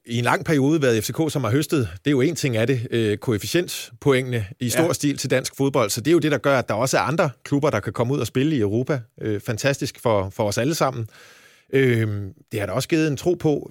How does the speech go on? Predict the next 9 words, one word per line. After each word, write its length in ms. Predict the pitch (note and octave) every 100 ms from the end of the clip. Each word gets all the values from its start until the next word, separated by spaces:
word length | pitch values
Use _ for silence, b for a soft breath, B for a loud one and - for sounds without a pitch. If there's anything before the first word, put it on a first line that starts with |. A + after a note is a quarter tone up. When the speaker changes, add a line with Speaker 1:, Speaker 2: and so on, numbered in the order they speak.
| -
Speaker 1:
for, 260 | A2+ F#2+ - _ _ -
for 80 |
eksempel 320 | G#2 E3+ F3 D3
for, 380 | B2 G2+ E2+ - -
øhm, 520 | G#2 F#2+ F2+ E2+ D#2+ - b b b b b b
for 160 | C3+ A#2
F 20 |
C 80 | A#2+
Midtjylland, 500 | C3 E3 F3+ B2